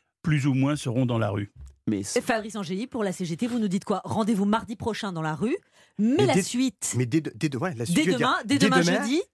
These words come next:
Speaker 4: ce week-end, il y aura également des actions. Et, euh, voilà, moi, je vais dire très, euh,
Speaker 3: Non, mais attendez, ça peut aller jusqu'à Noël, comme ça ?
Speaker 4: mais j'allais vous le dire très solennellement, d'une manière très grave, parce que ça fait plaisir à personne, la grève, ça réjouit personne. Mais aujourd'hui, si le gouvernement s'entête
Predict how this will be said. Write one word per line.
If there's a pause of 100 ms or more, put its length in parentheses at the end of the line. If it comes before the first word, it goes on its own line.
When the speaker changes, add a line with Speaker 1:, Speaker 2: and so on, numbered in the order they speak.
(100)
Speaker 4:
ce
week-end,
il
y
aura
également
des
actions. (560)
Et,
euh,
voilà,
moi,
je
vais
dire
très,
euh,
Speaker 3:
Non,
mais
attendez,
ça
peut
aller
jusqu'à
Noël,
comme
ça ? (160)
Speaker 4:
mais
j'allais
vous
le
dire
très
solennellement, (580)
d'une
manière
très
grave,
parce
que
ça
fait
plaisir
à
personne,
la
grève,
ça
réjouit
personne. (720)
Mais
aujourd'hui,
si
le
gouvernement
s'entête